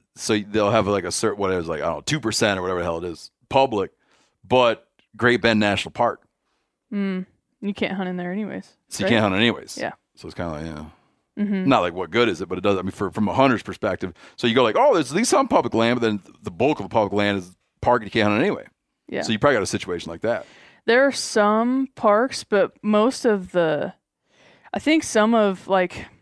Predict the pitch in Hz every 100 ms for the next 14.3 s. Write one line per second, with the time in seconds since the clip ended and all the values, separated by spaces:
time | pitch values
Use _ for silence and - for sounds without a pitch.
0 | _ _ - 226 240 240 208 214 214 202
1 | 196 233 240 185 175 170 175 175 175 -
2 | - _ 208 180 165 - - 190 175 156
3 | - - 180 - - - - - - 190
4 | 180 185 185 180 180 180 180 180 _ _
5 | _ _ _ - 180 175 175 190 175 175
6 | 180 _ _ _ _ _ _ - 190 196
7 | 190 208 - - 214 185 175 - 104 -
8 | _ _ - 196 190 202 214 208 170 160
9 | 165 170 156 - 175 175 170 160 156 170
10 | - - _ _ _ - 185 190 196 254
11 | - - - 220 196 185 190 196 190 185
12 | 190 196 185 180 185 220 - _ _ _
13 | - 117 113 110 - 117 110 104 85 87
14 | 85 - -